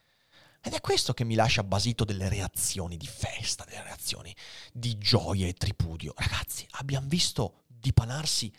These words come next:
la merda davanti ai nostri occhi. Accanto a tutto questo, invece di allontanarcene, davanti a questa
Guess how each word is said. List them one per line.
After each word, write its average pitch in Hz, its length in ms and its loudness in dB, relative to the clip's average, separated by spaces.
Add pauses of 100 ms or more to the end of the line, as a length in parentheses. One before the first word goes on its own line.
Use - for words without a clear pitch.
(200)
la 127 140 0
merda 127 680 4 (360)
davanti 117 360 2
ai 123 60 4
nostri - 260 0
occhi. - 400 0 (580)
Accanto 233 560 4
a - 40 6
tutto 247 240 4
questo, - 560 0 (240)
invece 180 420 8
di 165 280 0 (120)
allontanarcene, 135 1400 2
davanti 190 260 8
a 202 60 4
questa 202 360 6